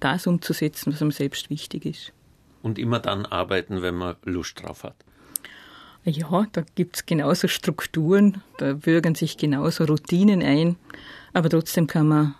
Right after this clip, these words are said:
Speaker 1: kann man selbst entscheiden, wann man das tut. Hat natürlich auch den Nachteil, dass man immer diese Verantwortung mit sich herumträgt.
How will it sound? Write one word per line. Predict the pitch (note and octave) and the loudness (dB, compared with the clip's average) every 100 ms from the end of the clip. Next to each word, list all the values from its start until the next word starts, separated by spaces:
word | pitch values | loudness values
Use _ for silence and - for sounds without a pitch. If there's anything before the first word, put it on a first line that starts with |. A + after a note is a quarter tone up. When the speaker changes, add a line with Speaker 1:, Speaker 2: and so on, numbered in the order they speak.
| _ | _
Speaker 1:
kann | - D#3 | -2 0
man | D3 | 2
selbst | C3+ - D3+ | 0 -2 -4
entscheiden, | C#3+ - - D3+ C#3 _ - | -4 -4 -4 -4 -6 _ -4
wann | C#3+ | -2
man | C#3+ | -2
das | C#3+ - | -4 -8
tut. | - C3+ - - - | -8 -8 -12 -20 -6
Hat | D#3+ D#3 | -2 2
natürlich | F#3 F#3+ F3+ F3 | 0 2 0 2
auch | E3 | 0
den | E3+ D#3+ | 2 2
Nachteil, | D3 - - E3 | 0 -2 0 0
dass | D#3 D#3 | 0 -2
man | D#3 | 0
immer | D#3 F3 | 2 2
diese | E3 E3 D#3 | 0 -4 -4
Verantwortung | - D3+ - C#3 - C#3+ | -2 -2 -2 -6 -2 -2
mit | C#3 - | -2 -4
sich | - - | -10 -4
herumträgt. | C#3 C#3 - D#3 - - | -4 -4 -6 -10 -10 -18